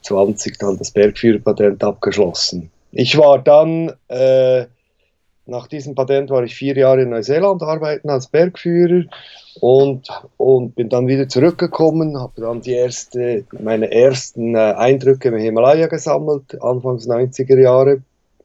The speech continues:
bereits Anfang, Ende achtziger Jahre und habe dann selbstständig eine Firma gehabt, habe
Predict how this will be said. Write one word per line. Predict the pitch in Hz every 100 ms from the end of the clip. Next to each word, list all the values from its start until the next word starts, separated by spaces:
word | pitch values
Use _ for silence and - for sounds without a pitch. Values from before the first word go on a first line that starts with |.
| _ _
bereits | 113 104 113 110 110 - -
Anfang, | 113 117 - 110 104 -
Ende | 120 131 123 98
achtziger | 120 131 - 143 143
Jahre | 147 139 151 165 165 _ _ _ - _ _ _ _ _ _ _ _ _ -
und | 147 160 165 175 175 180 135
habe | 143 139
dann | 139 139 135
selbstständig | 131 131 131 127 123
eine | 117 113
Firma | 123 190 208 190
gehabt, | 180 165 165 170 - - - - - _ _ _ _ _ _ _ _ _ _ - - _ _ _
habe | 117 131 131